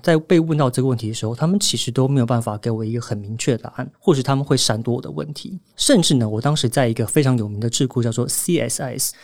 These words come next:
即使到现在，这个都是一个对华府政策影响很大的一个智库单位。当时他们的人还反问我说，“What's wrong with one China with two systems？” 他说，“这个一国两制有什么不对啊？”然后我当时听到的时候，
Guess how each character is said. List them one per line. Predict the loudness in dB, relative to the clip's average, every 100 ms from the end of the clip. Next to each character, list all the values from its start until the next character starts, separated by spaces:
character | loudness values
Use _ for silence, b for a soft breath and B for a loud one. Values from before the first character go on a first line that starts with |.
| B
即 | 0 2
使 | 4 4
到 | 4 2
现 | 2 -2 0
在， | -2 0
这 | 0
个 | 0
都 | 2 0
是 | 0
一 | 0
个 | -2
对 | -2 -2
华 | -4 -8
府 | -4 -4 -2
政 | 0 0
策 | -2
影 | -4 -2
响 | -4
很 | -6 -4
大 | -2 -2
的 | -4
一 |
个 | -4 -4 -4
智 | -6 -4
库 | -2
单 | -2 0
位。 | -2 -4 b b b _
当 | 2 2
时 | 4
他 | 4
们 | 4
的 | 2
人 | 2
还 | 0
反 | 0 0
问 | 0
我 | 0
说， | 0 0 0 -2 _ 0
“What's | 0 2
wrong | 2 2 2
with | -2 0
one | 0 0
China | 0 0 0
with | -2 -4
two | -4
systems？” | -2 -4 -6 -8 -8 -8 -4
他 | -2 2
说 | 2 2 -2 _
，“这 | 0
个 | 2 2
一 | 0
国 | 2 4 4
两 | 2 0
制 | 0 0 0
有 | 0
什 | 0 -2
么 | -4
不 | -6
对 | -4 -4
啊？” | -6 _ _ 0
然 | 4
后 | 6
我 | 4
当 | 4 2
时 | 2
听 | 2 4
到 | 2
的 |
时 | 2
候， | -2